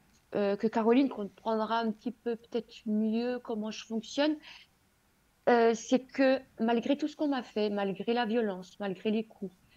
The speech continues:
malgré, mais vraiment les, les, les trucs orduriers que j'ai pu vivre, j'ai toujours eu cet amour pour l'être humain. Ça ne, c'est pas l'amour du bourreau, hein. C'est toujours la foi et,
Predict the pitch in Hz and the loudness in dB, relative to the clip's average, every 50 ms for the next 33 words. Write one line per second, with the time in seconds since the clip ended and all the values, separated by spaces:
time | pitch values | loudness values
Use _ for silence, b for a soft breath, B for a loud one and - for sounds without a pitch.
0 | _ _ _ - - 202 208 202 185 202 185 233 233 226 214 208 202 180 180 180 | _ _ _ -6 -2 0 0 0 -2 -2 0 0 0 2 2 0 -2 -2 -2 -2
1 | 214 226 233 262 269 254 233 214 208 202 196 190 185 185 180 185 180 180 185 _ | -2 0 0 0 0 -2 -2 0 0 0 0 -2 -4 -6 -8 -8 -10 -12 -16 _
2 | _ _ _ _ _ _ _ - 202 - - - - 262 262 262 - 285 - 202 | _ _ _ _ _ _ _ -8 -8 -8 -6 -4 0 0 0 2 2 0 0 0
3 | - 254 247 233 240 262 285 277 - 226 208 185 208 202 - - 208 196 175 170 | 0 0 0 0 0 0 0 -2 -2 -4 -4 -2 -4 -4 -4 -6 -6 -6 -6 -4
4 | 170 175 208 240 277 294 269 208 190 175 - _ _ _ _ _ _ _ _ _ | -4 0 0 0 0 0 -4 -8 -10 -12 -14 _ _ _ _ _ _ _ _ _
5 | _ _ _ _ 170 196 233 226 - 285 302 262 269 339 320 240 277 262 - - | _ _ _ _ -4 -2 -2 0 2 2 2 4 4 4 4 4 0 0 -2 -2
6 | 247 240 247 240 233 226 226 220 220 - - 208 214 208 190 - - - 196 175 | -6 -6 -4 -2 0 2 2 2 2 -2 -4 -6 -4 -4 -4 -4 -6 -8 -8 -8
7 | 165 - _ _ _ - - 220 208 202 202 - - - - - - 226 - 302 | -8 -14 _ _ _ -10 -4 -4 -2 -2 -2 -6 -8 -12 -8 -2 -2 0 2 0
8 | 359 370 349 285 240 226 220 220 240 208 180 214 185 165 214 226 233 254 226 175 | 0 0 0 0 0 2 2 2 2 2 0 0 0 0 -2 -2 0 0 0 -2
9 | 175 - b b b b b b b _ _ _ _ - - 240 - 254 262 240 | -4 -10 b b b b b b b _ _ _ _ 0 0 0 2 0 2 4
10 | 302 320 311 262 220 - - - 220 220 214 226 240 - _ _ _ - - _ | 4 2 2 2 0 -2 -4 -2 0 2 2 2 0 -2 _ _ _ -20 -20 _
11 | _ _ _ - - 214 214 214 208 208 208 202 202 190 - - | _ _ _ -4 0 2 2 4 4 4 4 4 2 0 -4 -8